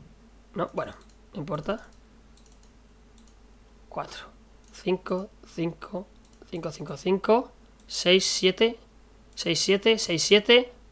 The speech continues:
Seis, siete, seis, siete. Seis, siete. Vale. Vamos a hacer varias escaleras. ¿Ok? Vale, la puerta de abedul me la voy a guardar.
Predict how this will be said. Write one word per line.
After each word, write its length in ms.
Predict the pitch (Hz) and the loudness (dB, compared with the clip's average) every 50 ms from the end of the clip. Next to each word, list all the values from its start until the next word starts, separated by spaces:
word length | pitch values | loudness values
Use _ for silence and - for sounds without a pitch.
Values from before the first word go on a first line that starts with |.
| - - | -20 -18
Seis, 280 | - - - 185 151 - | -14 -10 -8 -6 -4 -4
siete, 340 | - 180 190 185 - 202 185 | -2 -2 -2 -2 -2 -2 -2
seis, 240 | - - 165 147 | -2 -4 -4 -4
siete. 460 | - - 190 190 - 220 220 226 226 - - - - - - - - | -2 -2 -2 0 4 4 2 2 2 -6 -20 -20 -20 -20 -20 -20 -20
Seis, 260 | - - - 156 139 | -14 -12 -8 -6 -4
siete. 380 | - - - 151 - - - - - - - - | -4 -4 -6 -8 -12 -16 -20 -20 -20 -20 -20 -16
Vale. 460 | - - 185 170 165 - - - - - - - - - - - - - - - - - - - - - - - - - - - - - - _ _ - | -8 -6 -4 -4 -4 -8 -10 -14 -20 -20 -20 -20 -20 -20 -20 -20 -20 -20 -20 -20 -20 -20 -20 -20 -20 -20 -20 -20 -20 -20 -20 -20 -20 -20 -20 _ _ -14
Vamos 200 | - 151 160 170 | -8 -6 -4 -4
a 40 | 185 | -2
hacer 200 | 190 226 196 196 - | -2 -2 -2 -2 2
varias 420 | 165 170 196 185 160 139 143 - | 6 6 6 6 4 0 -4 -4
escaleras. 680 | - - - - - - - - - - - - - - - - - - - - - - - - - - | -4 -6 -8 -8 -14 -16 -16 -14 -10 -10 -10 -10 -12 -14 -20 -20 -20 -20 -20 -20 -20 -20 -20 -20 -10 -6
¿Ok? 140 | 120 120 220 - 311 277 - - - - - _ - - _ - _ - - _ - _ - - - - - - | 0 4 4 4 4 2 -4 -18 -20 -20 -20 _ -20 -20 _ -20 _ -20 -20 _ -20 _ -20 -20 -20 -20 -20 -14
Vale, 240 | - 160 139 - - - - | -12 -10 -10 -10 -14 -12 -6
la 140 | 202 156 - | -6 0 8
puerta 260 | 208 240 240 240 233 | 10 10 10 12 10
de 60 | 220 | 10
abedul 280 | 208 208 208 208 214 208 | 10 12 12 12 10 10
me 1160 | 208 - - - - - - - - - - - - - - - - - - - - - - | 6 0 -6 -8 -10 -18 -20 -20 -20 -20 -20 -20 -20 -18 -18 -16 -18 -18 -20 -20 -12 -4 -2
la 60 | 139 | -2
voy 120 | 139 135 | 0 -2
a 20 | 123 | -2
guardar. 260 | 98 98 - - - | -6 -10 -14 -14 -16